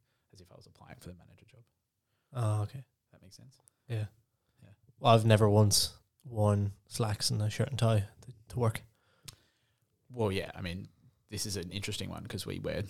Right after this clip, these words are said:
Speaker 1: shorts and
Speaker 2: Yeah.
Speaker 1: t-shirts and singlets.
Speaker 2: Yeah, not thongs though.
Speaker 1: I do love the fact that we can go to work in a singlet.
Speaker 2: Yeah.
Speaker 1: It's
Speaker 2: We
Speaker 1: a
Speaker 2: need to, we need to get some more work singlets.
Speaker 1: Yeah, better ones.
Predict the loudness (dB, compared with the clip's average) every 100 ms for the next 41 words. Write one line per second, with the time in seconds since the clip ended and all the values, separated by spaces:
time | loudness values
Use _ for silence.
0 | -14 -6 -4 -2 -6 -8 -8 -10 -14 _
1 | _ _ _ _ _ 0 0 0 -4 -6
2 | -4 -2 -2 -6 -10 -20 -18 -18 -18 _
3 | -8 -8 -4 -2 2 2 2 0 -4 -6
4 | _ _ 2 8 8 6 0 -4 -8 -8
5 | -12 -14 -16 -14 -16 -20 _ -20 -20 -20
6 | -18 -20 _ _ _ -20 -20 -14 -14 -14
7 | _ -8 -6 -6 -10 -20 _ _ _ _
8 | _ -20 _ _ _ _ _ _ _ _
9 | -10 2 4 4 0 -2 -2 -2 0 0
10 | 0 0 -4 -8 -8 -4 -4 -2 -4 -6
11 | -12 -18 -20 -20 -20 -20